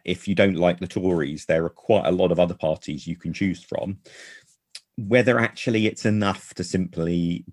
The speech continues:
be the not to the Tor-, you know, not to the Tories, whether you actually need to have something that is more positive. Now,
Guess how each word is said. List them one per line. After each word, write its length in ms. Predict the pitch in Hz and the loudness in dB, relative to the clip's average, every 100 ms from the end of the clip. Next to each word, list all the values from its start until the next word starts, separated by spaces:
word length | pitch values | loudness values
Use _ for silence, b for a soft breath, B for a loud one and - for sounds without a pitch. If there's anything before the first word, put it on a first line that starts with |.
| _ | _
be 320 | 95 87 87 | -2 2 0
the 420 | 85 82 80 78 - _ _ _ _ _ 95 | 0 -2 -2 -4 -10 _ _ _ _ _ -6
not 380 | 95 104 - | 0 2 2
to 120 | - 82 | -2 -8
the 100 | 87 | -6
Tor-, 220 | - 95 | -4 -2
you 60 | 98 | 0
know, 180 | 76 76 _ _ | -2 -4 _ _
not 180 | 101 85 | 0 0
to 100 | - | -2
the 100 | 82 | -10
Tories, 560 | 82 87 80 71 73 - | -4 -2 -2 -6 -10 -4
whether 160 | 87 82 | -2 0
you 100 | 82 | -2
actually 320 | - - 82 | -4 -8 -6
need 160 | 78 | -6
to 60 | 78 | -8
have 180 | 76 71 | -8 -8
something 380 | - 73 87 78 | -10 -10 -8 -8
that 120 | - | -10
is 120 | 78 | -8
more 180 | 82 76 | -8 -4
positive. 440 | - 85 82 - | -6 -4 -4 0
Now, 220 | 113 82 | 2 2